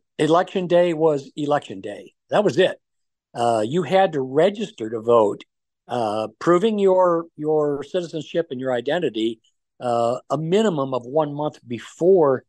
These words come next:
the election day. And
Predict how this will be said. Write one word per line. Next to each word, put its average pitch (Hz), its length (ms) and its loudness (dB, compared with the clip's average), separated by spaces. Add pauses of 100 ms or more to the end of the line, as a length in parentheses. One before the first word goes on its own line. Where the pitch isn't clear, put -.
(180)
the 123 420 -4
election 131 460 -2
day. 104 360 -4 (680)
And 156 440 2